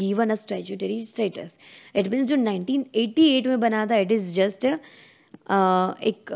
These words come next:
रेगुलेटेड बॉडी था, but after that, as a result, May nineteen ninety-two में सेबी was a granted a legal status। सेबी is a body corporate having a separate legal existence and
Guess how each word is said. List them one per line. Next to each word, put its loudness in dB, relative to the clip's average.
रेगुलेटेड 2
बॉडी 4
था, -2
but -6
after 0
that, 0
as 0
a 0
result, 2
May 4
nineteen 0
ninety-two 0
में 2
सेबी 2
was 6
a 6
granted 2
a 6
legal 2
status। -2
सेबी 4
is 0
a 6
body 4
corporate 4
having 4
a 4
separate -2
legal 0
existence -6
and -2